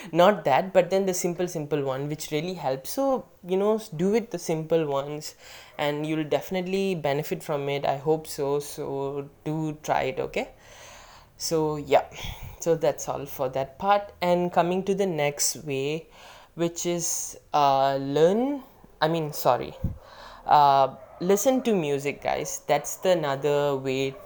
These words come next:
the another simple way to overcome stress and anxiety. I think this is something common in our society. I think a lots of us have heard this. Listening to music, uh, is one of the way, the easiest way to overcome stress and anxiety.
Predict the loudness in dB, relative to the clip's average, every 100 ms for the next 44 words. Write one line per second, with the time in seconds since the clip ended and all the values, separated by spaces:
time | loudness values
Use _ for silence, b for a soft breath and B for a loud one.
0 | -6 -2 0 -2 -4 -8 -6 -6 -6 -8
1 | -6 -6 -4 -4 -6 -6 -8 -6 -2 -2
2 | -2 -8 -10 -10 -8 -6 -6 -8 -10 -12
3 | -12 -16 B B B B B 4 8 6
4 | 6 4 4 4 2 2 0 4 4 6
5 | 4 2 2 0 -2 2 4 6 6 6
6 | 6 4 0 -4 B B 2 4 6 4
7 | 2 0 -2 2 2 2 0 2 6 6
8 | 6 0 0 0 0 2 2 2 -10 -6
9 | -4 -4 -2 0 0 -2 -6 -4 -4 -2
10 | -4 -2 -2 -2 -2 -4 -6 -16 B B
11 | B B 2 4 2 0 0 0 0 -2
12 | 0 2 2 -2 -12 -20 _ -14 -12 -6
13 | 0 0 2 0 -2 0 0 2 2 4
14 | 4 2 0 -4 -4 -4 -6 -4 -4 -2
15 | -2 -2 -2 -6 -6 -6 -4 -4 -6 -6
16 | -8 -6 -6 -6 -8 -12